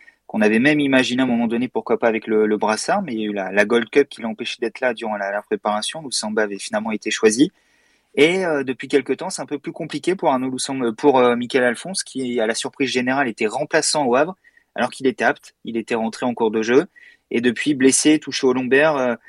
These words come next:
amoindri, a vu, euh, l'émergence de Wengen. Euh, Dorian, une équipe comme Amiens, qui a finalement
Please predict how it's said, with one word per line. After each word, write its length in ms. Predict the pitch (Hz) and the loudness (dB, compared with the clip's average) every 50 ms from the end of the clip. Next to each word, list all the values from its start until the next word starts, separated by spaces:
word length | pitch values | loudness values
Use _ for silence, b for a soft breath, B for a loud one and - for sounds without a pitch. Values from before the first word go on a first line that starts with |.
| b b b b b | b b b b b
amoindri, 500 | - 143 151 151 151 143 131 165 180 180 | 0 0 0 0 -2 -2 -2 0 0 2
a 80 | 160 | 0
vu, 240 | 127 117 139 156 165 | 0 0 0 2 4
euh, 280 | 151 135 127 123 120 120 | 4 4 4 2 0 0
l'émergence 680 | 120 135 151 151 147 151 147 - 143 151 156 151 131 | 0 -2 -2 0 0 -2 -2 -2 -4 -4 -4 -4 0
de 80 | 127 135 | 2 2
Wengen. 540 | 131 127 131 131 127 120 131 151 170 175 | 4 2 2 -2 0 2 2 2 2 0
Euh, 320 | 160 135 127 123 123 120 120 - _ _ 113 113 | -4 -4 -4 -4 -6 -8 -10 -14 _ _ _ _
Dorian, 300 | 117 127 123 131 160 175 | -2 -2 -2 -2 -2 -6
une 80 | 170 143 | -8 -10
équipe 240 | 135 131 - - - | -10 -10 -10 -4 0
comme 180 | - 139 120 | 2 2 4
Amiens, 360 | 131 135 135 139 143 143 143 139 | 4 2 2 2 0 -2 -2 -2
qui 80 | - 107 | -4 -6
a 40 | |
finalement 360 | - - - 117 117 123 131 | -6 -2 0 0 0 0 -2